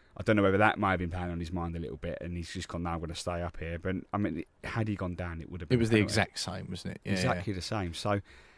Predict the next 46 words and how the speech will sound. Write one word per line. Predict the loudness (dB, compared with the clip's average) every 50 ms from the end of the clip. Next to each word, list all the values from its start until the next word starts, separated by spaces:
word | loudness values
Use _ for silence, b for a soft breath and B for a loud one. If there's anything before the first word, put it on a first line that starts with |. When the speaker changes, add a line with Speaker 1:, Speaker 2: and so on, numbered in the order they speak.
| B B B B 0
Speaker 1:
I | 6
mean, | 8 8 8 8 4 -2 -6 -6
swings | -4 0 2 2 4 4
and | 4 6
roundabouts, | 6 6 4 2 0 -2 -2 -2 -2
really. | 0 0 0 0 -2 -4 -6 -8
I | -8
think, | -6 -4 -4 -4
you | -4
know, | -4 -4 -4
we | -4 -4 -2
go | -2 -2 -2
there | -2 -2 -4 -4 -4
and, | -4 -4 -6 -6 -8 -8
you | -6 -4
know, | -4 -2
we. | 0 -2 -2 -2 -2 -4
I, | -4 -4 -4 -10 _ _ _ -10
I | -8 -6
mean, | -2 0
I | 0 0
saw | 0 -2 -6 -8
the | -6 -2
lineup | -2 -2 -2 -2 -4 -6 -8 -6
and | -4
I | -4
was | -4 -4
expecting | -6 -8 -8 -8 -8 -8 -8 -10 -12
four | -8 -6 -8 -8
five | -6 -8 -10 -4 -2
nil. | -2 0 0
I | -2 -2
came | -4 -6 -4 -4
on | -4 -6
the | -4
phone | -2 0 0 0 0 -2 -4 -4
on, | -4 -4 -4
on | -4 -4 -4
this, | -4 -6 -8 -10 -10 -8
on | -6 -6
this | -6 -6
station | -6 -4 -4 -4 -4 -4 -6 -8 -8
and | -8 -8 -8
just | -10 -10 -10
said, | -10 -8 -8
"No, | -8 -8 -8